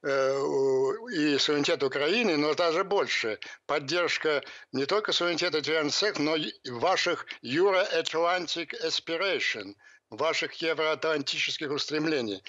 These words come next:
То есть это разговор с союзником. Это примерно тот текст, который американский министр обороны или президент, э, с которым он обратился бы к союзнику по нато, которому, э, угрожает,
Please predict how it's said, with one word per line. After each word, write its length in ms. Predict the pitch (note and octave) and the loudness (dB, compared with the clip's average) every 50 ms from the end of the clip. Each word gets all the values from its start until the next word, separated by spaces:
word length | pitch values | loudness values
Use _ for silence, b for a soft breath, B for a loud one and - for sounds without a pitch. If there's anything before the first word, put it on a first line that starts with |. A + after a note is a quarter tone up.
| B B B | B B B
То 100 | - - | -4 -2
есть 140 | C3+ C3 - | 0 0 0
это 160 | F#3+ G3 G3+ | 2 2 2
разговор 440 | F#3+ D#3+ C#3+ C#3+ F3 F3 G3 G#3 F3 | 2 2 2 2 2 2 2 2 2
с 60 | - | 2
союзником. 720 | - - F3+ F#3+ G3 A3+ A3 D#3 B2+ B2+ G#2 - A#2+ G#2+ G#2 B B B B B | 2 2 2 2 0 0 -2 -2 -4 -4 -6 -8 -10 -12 -14 B B B B B
Это 200 | C#3+ C3+ C#3+ C3 | -4 -4 -2 -2
примерно 480 | - D#3 D#3+ E3 F#3 G3 E3+ E3 D3 | -2 0 2 2 2 2 2 2 0
тот 340 | C#3 - E3+ E3+ D#3+ - - _ | 0 0 0 0 0 -2 -4 _
текст, 560 | - - A3 C4+ - - - - - - - B B B B _ | 2 2 2 2 2 0 -2 -2 -4 -4 -8 B B B B _
который 600 | _ - C#3+ C#3+ - E3 D#3+ D#3+ D#3 D3+ D3 - B B B B | _ -2 -2 0 2 2 2 4 4 2 2 0 B B B B
американский 1040 | - C#3+ C#3 D3+ D3+ D3 C#3+ - E3+ E3+ D#3+ D3 - - - D3 C#3+ C#3 C3 A#2+ G#2 B B B B _ | -2 0 0 2 0 0 0 0 2 2 2 2 0 0 2 2 2 4 2 0 -2 B B B B _
министр 460 | - A#2 A#2 C3 D3 D#3 C#3 - - C#3 | -8 -4 -2 0 2 2 2 0 0 0
обороны 420 | B2 C3+ C3 C3+ F3 G3+ G3+ G3+ | 0 2 2 2 2 2 2 2
или 280 | F#3+ F3 D#3 D3 C#3+ C3 | 0 0 0 0 0 0
президент, 760 | C3+ C#3+ C#3 B2+ A#2+ B2+ B2 G#2+ C#3 E3+ G3 G#3+ G3+ - | 0 0 0 2 2 0 0 0 2 2 2 2 0 0
э, 260 | F#3+ F#3+ F#3 E3+ C#3+ B B B B B B | 2 4 4 4 2 B B B B B B
с 720 | D3 C#3+ D3 D3 D3 C#3 C#3 C3+ C3+ D#3 - - - - - | -2 0 2 4 4 4 4 4 4 2 0 0 0 0 0
которым 340 | - C#3 C#3 D#3 E3+ F3+ F#3 | 0 0 2 2 2 4 4
он 200 | F#3+ F#3+ F3 C#3+ | 2 2 2 0
обратился 540 | C3 D#3 D#3+ C#3+ - - F#3+ F#3 - - F3 | 2 0 0 0 2 0 2 2 2 2 2
бы 220 | E3 F#3 F3 - B B B - | 2 2 0 0 B B B -4
к 60 | E3+ | -2
союзнику 560 | - E3 D#3+ E3+ G3 G3 D#3+ F#3 - - F3 | 0 2 2 2 2 2 0 0 0 -2 0
по 160 | C#3+ G3 G3 | 2 2 2
нато, 400 | G3 G#3 A#3+ A#3 - D3 B2 A2 | 2 2 2 2 0 -2 -4 -4
которому, 600 | - - B2+ B2 - C#3 C3 C3 C3 C3 B2 - B B B B _ _ | -4 -4 -4 -2 0 0 0 2 0 0 -2 -2 B B B B _ _
э, 60 | C#3+ | -2
угрожает, 1000 | C3 C3 C3 - - C#3+ C3 C#3 C#3 C#3 B2 B2+ C#3 B2 B2 A#2 G#2+ - - - | 0 2 2 0 0 0 0 0 2 2 2 2 2 2 2 0 -2 -4 -8 -12